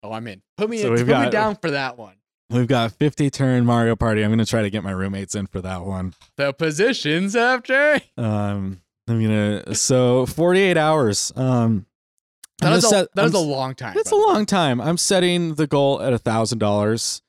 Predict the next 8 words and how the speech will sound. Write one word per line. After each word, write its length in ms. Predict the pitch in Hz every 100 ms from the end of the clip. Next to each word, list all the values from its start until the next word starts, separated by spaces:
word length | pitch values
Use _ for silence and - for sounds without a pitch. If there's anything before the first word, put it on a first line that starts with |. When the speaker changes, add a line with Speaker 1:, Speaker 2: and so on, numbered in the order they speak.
| _ _ -
Speaker 2:
Um, 640 | 117 113 110 107 101 104 90 _ _ _ _ _ _ _ -
you 100 | 110
know, 120 | 101
we'll 100 | 104
probably 280 | 104 95 92
get, 120 | 95
like, 160 | 95
thirty, 460 | - 90 85 90 95